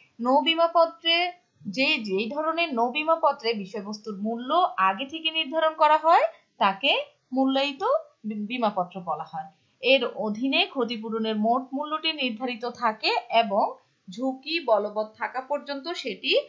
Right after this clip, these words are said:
ক্ষতিপূরণের মাপকাঠি হিসেবে ব্যবহৃত হয়ে থাকে। বর্তমানে বেশিরভাগ বীমাই মূল্যায়িত বীমা পলিসি হয়ে থাকে। কারণ বিমাকৃত সম্পত্তি যদি মূল্যায়ন করা না থাকে এবং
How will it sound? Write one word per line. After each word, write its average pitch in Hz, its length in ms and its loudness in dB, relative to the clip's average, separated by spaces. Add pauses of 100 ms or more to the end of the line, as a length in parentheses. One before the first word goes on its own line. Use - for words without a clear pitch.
(220)
ক্ষতিপূরণের 254 760 0 (360)
মাপকাঠি 202 540 0
হিসেবে 262 420 -2 (380)
ব্যবহৃত 240 480 4 (260)
হয়ে 226 180 2
থাকে। 170 320 -10 (360)
বর্তমানে 302 640 2
বেশিরভাগ 240 640 -2 (260)
বীমাই 247 600 2
মূল্যায়িত 214 480 2
বীমা 202 260 -4
পলিসি 220 420 -4
হয়ে 247 180 -4
থাকে। 262 320 -6 (480)
কারণ 262 360 6
বিমাকৃত 262 480 -4
সম্পত্তি 254 520 0
যদি 220 220 -6
মূল্যায়ন 214 440 0
করা 202 260 2
না 196 160 0 (120)
থাকে 277 280 -2 (420)
এবং 185 280 -4